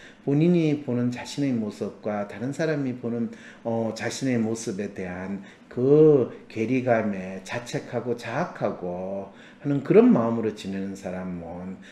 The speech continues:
스스로 자신을 자해하는 심정으로 암세포가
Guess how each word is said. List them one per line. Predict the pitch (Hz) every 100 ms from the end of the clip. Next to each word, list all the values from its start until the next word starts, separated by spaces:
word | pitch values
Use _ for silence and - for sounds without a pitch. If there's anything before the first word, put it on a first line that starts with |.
| -
스스로 | - 147 220 214 170 156 151
자신을 | - 110 - 151 147 143
자해하는 | 127 165 240 247 160
심정으로 | 123 - 110 107 110 107 101 - - -
암세포가 | 95 98 95 101 - 98 87 90 90